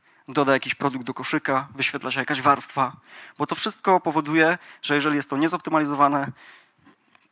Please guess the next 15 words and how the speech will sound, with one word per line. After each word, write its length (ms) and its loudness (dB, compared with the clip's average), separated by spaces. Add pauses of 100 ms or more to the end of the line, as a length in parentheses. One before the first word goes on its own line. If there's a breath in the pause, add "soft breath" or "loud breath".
(160)
ten 160 4
jakby 220 2
feeling 380 0
użytkownika 520 -2
może 200 0
być 320 -4
zły 360 0 (160)
w 40 -14
momencie, 600 -4 (160)
e, 380 -6 (180)
jakby 200 -8
interaktowania 580 -6
z 60 -12
tą 100 -12
stroną. 340 -6